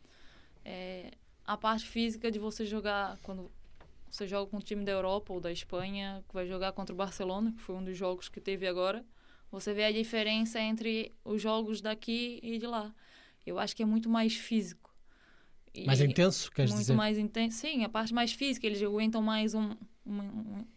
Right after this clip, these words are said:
Speaker 1: um encontrão, elas
Speaker 2: Aham.
Speaker 1: aguentam-se mais, são muito mais, mais rígidas.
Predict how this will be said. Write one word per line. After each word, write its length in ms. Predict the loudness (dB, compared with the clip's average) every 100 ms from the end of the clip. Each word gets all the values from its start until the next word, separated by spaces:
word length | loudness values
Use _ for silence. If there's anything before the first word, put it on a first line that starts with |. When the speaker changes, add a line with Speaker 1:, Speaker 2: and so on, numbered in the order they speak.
| -12
Speaker 1:
um 140 | -8 -6
encontrão, 840 | -4 -2 2 2 4 4 2 0
elas 240 | 0 0 2
Speaker 2:
Aham. 80 | 2
Speaker 1:
aguentam-se 420 | 4 2 0 2
mais, 300 | 2 4 0
são 100 | 0
muito 200 | -2 0
mais, 300 | 0 0 -2 -10 -2
mais 260 | 0 2
rígidas. 420 | 4 2 0 -8